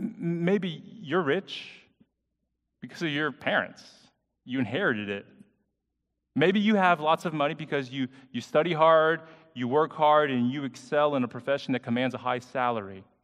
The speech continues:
So being in the possession of money, even lots of it, is a morally neutral thing.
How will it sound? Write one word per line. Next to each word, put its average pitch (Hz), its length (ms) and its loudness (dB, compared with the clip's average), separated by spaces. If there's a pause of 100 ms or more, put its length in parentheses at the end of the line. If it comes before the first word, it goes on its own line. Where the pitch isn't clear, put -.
(1160)
So 160 220 2
being 190 440 2
in 170 220 -2
the 165 80 0
possession 139 460 -2
of 127 60 -2
money, 120 260 2
even 143 320 -4
lots 113 300 2
of 127 60 -8
it, 170 140 -6 (880)
is 151 480 2 (320)
a 143 80 0
morally 143 500 2
neutral 131 600 -2 (300)
thing. 120 540 -2